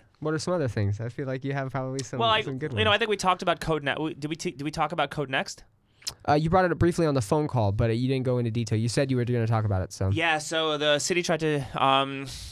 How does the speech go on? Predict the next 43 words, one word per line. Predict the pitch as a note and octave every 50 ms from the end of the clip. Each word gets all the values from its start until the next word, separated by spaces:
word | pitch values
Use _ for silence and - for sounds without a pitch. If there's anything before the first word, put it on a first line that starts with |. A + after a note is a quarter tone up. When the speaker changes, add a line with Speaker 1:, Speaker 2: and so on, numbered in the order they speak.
| - - - - - - -
Speaker 2:
revamp | C3 C#3+ C#3+ D3 D3+ C3 -
its | C3 - B2+
land | B2+ B2+ C3 B2 A#2+
code. | G#2 D2+ - - - - - - - _ _ - - - -
And | - D3+ D3+ C3+
granted, | E3+ D#3 D3+ D#3 D3
our | C3+
current | - D3+ D#3+ D#3 C3+
land | C3+ C3 C3+ C#3+
code | C3+ C#3+ B2 A2
needs | A#2 A#2+ A#2+ A2 - -
to | A#2+
be | G#2+ G#2+ F#2
revamped | F2 F2 - D#2 A1+ - - - - _ _ _ -
because | A2+ A2 - A2+ F#2 F#2+ F#2 - - _ -
people | - B2+ A2 G#2+ G2+
are | G2+ G#2 F#2+
being | G2+ F#2+ F#2+
displaced | F2 F2+ - - A2 D2 - - G#2+
at | F2+
rapid | - E2 D#2+ - - - D2+
rates | E2+ D2 C#2 - - -
and, | D#2 A#1 A1 - - -
and | F2 F2+
whatnot. | D2+ A1+ C#2+ D2 - - - - - _ _ _ _ -
But | A#2+ A#2 A2+ - - - _ _ _ _ _ _ -
this | B2+ B2+ -
code, | - - E3 D3 - - -
this | B2+ A#2+ -
Code | - E3 D3+ C3 A2+
Next | A2+ A#2+ C3 F3+ - - -
thing | A#2 G#2+ G#2
was | G#2 G#2 G2+ - - -
pretty | - - F#3+ G3
much | E3+ C3+ - -
a | G#2+
free-for-all | - - - - C3 C3 C3 C3+ - - A2 G2+ F2+ F2 F#2+
for | - - G#2
developers | G2 G#2 F#2 A2+ A2 A2+ A2+ - G#2 -
to | - -
just | F#2 D#2 G2+ - -
go | A2 G2+
develop | F2+ G#2 F#2+ F2+ G#2+ G#2 G2+ G2+ G2+ G2 -